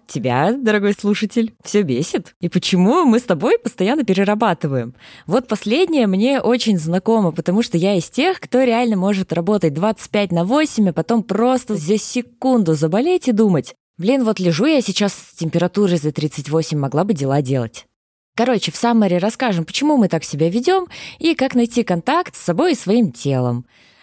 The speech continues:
А после саммари скачивайте чек-листы, которые помогут прийти в порядок и привести кукуху в норму. С кукухой надо дружить. Очень советую. Вообще максимально. Смотрите все эти саммари всего за триста рублей, ссылочка будет в описании. А вообще,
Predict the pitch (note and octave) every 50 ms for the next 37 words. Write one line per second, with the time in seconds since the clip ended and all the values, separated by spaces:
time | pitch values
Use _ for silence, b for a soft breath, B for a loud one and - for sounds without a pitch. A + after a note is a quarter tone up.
0 | b b C#3+ - - D#4+ G4 G4+ - D#4+ C4+ - B3+ B3 A#3+ A3 F3 E3+ - -
1 | G#3+ A#3+ B3 - A#3 G3 F#3 D#3+ D3+ - - G3 - E3+ E3+ F3 - - F4 F4
2 | - B3+ - G#3+ A3 A3+ G#3 - E3+ E3+ B3+ D#4 D4+ B3+ - E3 E3+ - A#3 G#3
3 | - - D#3+ F3 C4 F#4+ F#4+ D4+ A#3 - - - A#3+ C#4+ C4 - F#3 F#3 G3+ -
4 | - D4+ - B3+ - A#3 B3 B3 - A#3+ G#3+ G3 G#3+ G#3+ G#3 G#3 G3 F#3+ F3+ F3+
5 | F3 - - - D3+ - G#3+ C#4+ - D4 F#3 E3+ G3 A3 A3+ A#3+ B3 A3+ E3 E3
6 | C#3+ C#3 - - - D3+ D3+ A3+ - - - D#3 C3+ C3+ B2 - B2 A2+ A2 A2+
7 | - - C#3+ F3 F3 - E3 C3 C3 D#3+ - - E3 E3+ D3+ C3 B2 A2 - -
8 | _ _ _ _ _ - - E3+ F#3 G3+ D4 F#4 F#4 - D4+ - - B3+ B3 -
9 | F3 - - G3+ A#3+ E4 F4+ F4 D4 B3 - - F#3+ F3 G#3+ C#4 D4 C4 G#3+ A3+
10 | B3 A#3 A3 B3 B3 - - G#3 G3 D#3+ C#3+ D3 D#3+ G#3 E4 F#4+ - - A3 F#3
11 | E3+ - - E3+ D#3+ D#3+ D#3 - D#3+ D3+ F3 E3+ - F#3+ D#3+ D3 B2+ A#2+ A#2 G#2+
12 | B B B B B B _ - G#3 A3+ F#3 D#3+ - - - F#3+ G#3+ D#4